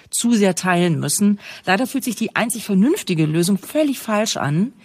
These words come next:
Wie komme ich gefühlsmäßig mit einer rational vernünftigen Entscheidung klar? Sicher ein Einzelfall, ein extremer, aber die zugrunde liegende Problematik kennen sicher viele. So, Rolf, das ist ein dickes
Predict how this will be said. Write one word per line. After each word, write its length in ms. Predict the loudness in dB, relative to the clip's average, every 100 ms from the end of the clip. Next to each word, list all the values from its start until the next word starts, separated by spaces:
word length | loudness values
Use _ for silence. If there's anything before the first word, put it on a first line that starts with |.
| -20 -12 -4
Wie 120 | -2
komme 280 | -2 -4 -4
ich 180 | -6
gefühlsmäßig 960 | -6 -6 2 2 2 0 -2 -2 -4 -2
mit 140 | -2
einer 220 | 0 0 0
rational 480 | 0 0 0 0
vernünftigen 600 | 0 2 2 0 0 -2 -2 -14 -8
Entscheidung 480 | -4 -2 -2 -2 -4
klar? 320 | -6 -8 -8 -12 -20 -20 _
Sicher 640 | -6 -2 0 2 0 0 -2
ein 280 | 0 -2 -4 -2
Einzelfall, 640 | 0 0 -2 -2 0 0
ein 160 | 0 -4
extremer, 680 | -4 -6 0 2 4 2 0
aber 140 | 0
die 140 | -2 -2
zugrunde 420 | -6 0 2 4
liegende 320 | 4 2 2
Problematik 720 | -2 -4 -2 0 -2 -2 -6
kennen 340 | -4 -2 -2
sicher 240 | -2 -4 -6
viele. 400 | -4 -4 -2 -4 -8 -18 -12 0
So, 200 | 2 4
Rolf, 280 | 2 0
das 140 | -2 -2
ist 60 | 0
ein 80 | 2
dickes 360 | 0 0 -2